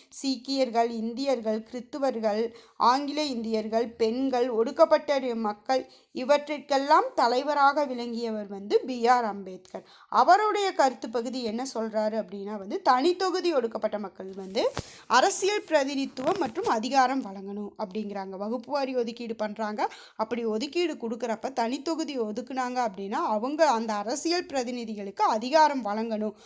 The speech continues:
அப்படிங்கிறது வந்து பி ஆர் அம்பேத்கரினுடைய கருத்தா இருந்தது.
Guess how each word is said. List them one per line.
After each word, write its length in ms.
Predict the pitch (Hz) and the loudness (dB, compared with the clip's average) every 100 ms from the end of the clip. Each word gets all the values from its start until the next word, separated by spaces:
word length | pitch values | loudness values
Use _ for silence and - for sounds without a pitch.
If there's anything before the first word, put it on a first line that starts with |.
| - - | -10 0
அப்படிங்கிறது 560 | 233 269 320 294 262 | 0 2 2 0 -4
வந்து 200 | 220 208 247 | -6 -6 -6
பி 260 | 262 277 | -4 0
ஆர் 160 | 302 277 | 2 2
அம்பேத்கரினுடைய 920 | 226 226 247 - 226 220 202 190 269 | 0 0 -2 -4 -6 -4 -6 -6 -6
கருத்தா 400 | 247 208 214 214 | -4 -4 -4 -6
இருந்தது. 500 | 190 185 180 180 | -6 -10 -14 -14